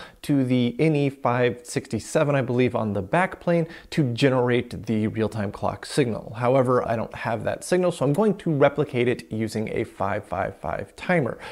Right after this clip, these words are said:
And it's just a simple astable multivibrator with a potentiometer to adjust it to sixty hertz perfectly. And with that built up on a perf board, we'll mount it to the power supply board as well. We'll just measure the holes, pre-drill,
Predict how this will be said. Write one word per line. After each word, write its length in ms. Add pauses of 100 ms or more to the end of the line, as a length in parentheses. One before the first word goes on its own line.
(160)
And 220
it's 180
just 300
a 60
simple 420
astable 480
multivibrator 800
with 180
a 140
potentiometer 760
to 140
adjust 400
it 180
to 220
sixty 480
hertz 320
perfectly. 380 (460)
And 200
with 140
that 240
built 220
up 180
on 160
a 120
perf 440
board, 320 (300)
we'll 140
mount 360
it 140
to 100
the 80
power 300
supply 380
board 460
as 300
well. 400
We'll 160
just 340
measure 360
the 80
holes, 420
pre-drill, 760